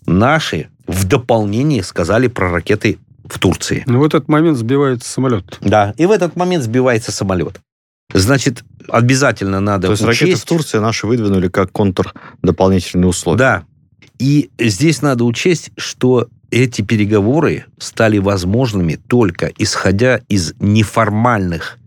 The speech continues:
Speaker 1: контактов наших должностных лиц с американскими. Как я уже говорил, резидент К Г Б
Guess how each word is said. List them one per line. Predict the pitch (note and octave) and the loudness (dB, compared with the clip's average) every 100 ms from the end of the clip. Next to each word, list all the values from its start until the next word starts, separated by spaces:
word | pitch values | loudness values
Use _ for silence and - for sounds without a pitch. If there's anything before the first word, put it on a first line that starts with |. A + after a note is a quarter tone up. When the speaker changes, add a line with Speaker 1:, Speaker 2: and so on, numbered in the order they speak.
| _ | _
Speaker 1:
контактов | - G2+ F2 - C#3 D#3 - D#2+ - - - | -2 0 0 0 -2 -2 -6 -8 -12 -20 -4
наших | E2+ G#2+ A#2+ - F2 | 0 2 0 -2 -4
должностных | F2 F#2+ F2 F#2 A2 F#2 - | -2 -2 0 -2 -2 -2 0
лиц | A#2 D3 | 0 0
с | - | 0
американскими. | F#2+ F#2+ F2 D2+ - G#2 - - | 0 0 -2 -4 -6 -14 -16 -10
Как | - B2 | -2 0
я | C#3+ C3+ | 2 2
уже | A2 | 2
говорил, | G#2+ G#2+ G#2+ G2 E2 | 0 0 0 0 -2
резидент | A2+ G#2+ G2 G2+ G#2 G2+ | -2 0 0 0 0 0
К | E2 - | -2 -6
Г | G2 G2 | -2 0
Б | F#2+ F#2 D#2 | 2 2 -2